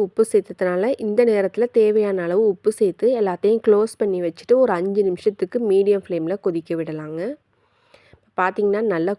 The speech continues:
கொதி வந்துருச்சு. இந்த ஸ்டேஜில் வந்து ஒரு சின்ன லெமன் சைஸ் உள்ள புளியை ஊற வச்சுட்டு அதோட தண்ணியை வடிகட்டி அரை கப் அளவுக்கு சேர்த்துக்கலாங்க.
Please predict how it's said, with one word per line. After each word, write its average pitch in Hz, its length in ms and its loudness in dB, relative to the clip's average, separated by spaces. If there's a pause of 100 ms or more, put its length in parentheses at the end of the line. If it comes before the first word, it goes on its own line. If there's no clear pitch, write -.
கொதி 175 240 -2 (100)
வந்துருச்சு. 160 460 -2 (220)
இந்த 220 280 0
ஸ்டேஜில் 180 560 0
வந்து 165 260 -4 (580)
ஒரு 202 100 2 (160)
சின்ன 247 340 0 (280)
லெமன் 208 300 0
சைஸ் 220 300 0
உள்ள 185 100 0 (140)
புளியை 196 300 0 (120)
ஊற 208 120 2 (120)
வச்சுட்டு 196 360 -4 (100)
அதோட 180 200 -2 (160)
தண்ணியை 208 400 0
வடிகட்டி 175 500 -2 (180)
அரை 185 220 -2
கப் 190 220 -2
அளவுக்கு 170 300 -4 (100)
சேர்த்துக்கலாங்க. 156 600 -4